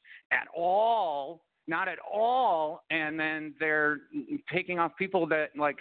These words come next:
Sailor last week. She's a good dancer, and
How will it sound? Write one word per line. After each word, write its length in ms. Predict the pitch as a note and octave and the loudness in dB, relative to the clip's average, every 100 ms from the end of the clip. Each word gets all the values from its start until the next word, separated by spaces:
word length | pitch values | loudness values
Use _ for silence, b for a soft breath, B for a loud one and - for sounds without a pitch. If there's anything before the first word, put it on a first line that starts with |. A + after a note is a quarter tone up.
| - | -10
Sailor 340 | C#3 F3 F#3+ D3+ | -6 -6 -6 -4
last 280 | C3 E3+ F3 - | -2 -2 -6 -10
week. 200 | C3+ - B B - - | -10 -10 B B -4 -2
She's 140 | G#3+ G#3+ | -2 -2
a 20 | |
good 280 | A#3+ A#3 - | -2 0 0
dancer, 540 | D#3+ G#3+ A#3 C#3+ B2 | -2 -2 -4 0 0
and 140 | B2+ | 0